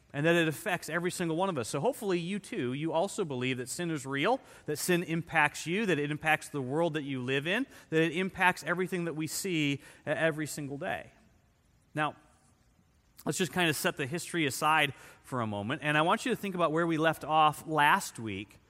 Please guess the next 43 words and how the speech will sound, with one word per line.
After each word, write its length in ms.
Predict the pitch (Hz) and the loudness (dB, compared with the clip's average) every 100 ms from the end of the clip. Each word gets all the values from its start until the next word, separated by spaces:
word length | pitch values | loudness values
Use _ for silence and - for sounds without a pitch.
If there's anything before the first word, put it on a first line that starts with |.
| _ _ _ _ - | _ _ _ _ -8
from 240 | 160 151 | -4 0
God's 380 | 160 160 170 - | 6 6 6 2
perspective 560 | 127 - 107 - 101 | -10 -6 -6 -6 -8
for 100 | - | -10
just 240 | 95 101 104 | -10 -10 -10
a 40 | |
moment, 300 | 90 80 - | -10 -12 -10
because 200 | 131 147 | -4 -2
I 80 | 147 | 0
think 180 | 185 175 | -2 -8
the 80 | 151 | -8
truth 320 | - 208 - | -6 -6 -2
is, 320 | 110 104 - - - - _ _ - | -2 -4 -8 -16 -20 -20 _ _ -6
I 20 | |
think 160 | 143 175 | -4 -4
the 60 | 143 | -4
truth 220 | 190 170 | -4 -2
is 180 | 143 135 | -2 0
we're 100 | 156 | 4
all 240 | 180 185 | 8 6
very 300 | 151 170 190 | 6 4 4
well 240 | 170 170 | 6 4
aware 480 | 156 143 151 110 107 | 4 2 2 4 4
of 100 | 117 | 2
how 200 | 120 135 | 2 -2
frustrating 880 | 117 - 170 165 - - 120 117 123 | -2 -6 -6 -6 -8 -2 -2 0 -2
and 80 | 117 | -4
how 260 | 120 131 120 - | -2 -4 -4 -4
hurtful 460 | 165 143 - 117 113 | -4 -4 -4 -4 -2
the 120 | 117 | -6
consequences 920 | - 151 147 - 135 139 127 135 123 | -2 -2 0 -4 -8 -6 -6 -6 -8
and 100 | 127 | -6
the 60 | 117 | -6
results 500 | 113 107 135 131 - | -6 -2 -2 -2 -6
of 160 | 120 | -12
sin 480 | - - 175 165 160 - - _ _ - | -10 -8 -4 -4 -6 -10 -20 _ _ -4
are 420 | 147 127 95 113 | 0 2 2 0
and 140 | 113 | -2
sin 260 | - 147 139 - | -6 -8 -8 -6
is 480 | 143 120 104 123 | -2 0 -2 -4
from 280 | - 131 120 - | -8 -6 -6 -4
our 200 | 165 226 | -4 -4
perspective. 840 | - 120 - 78 - 71 107 - | -6 -12 -10 -12 -12 -14 -14 -16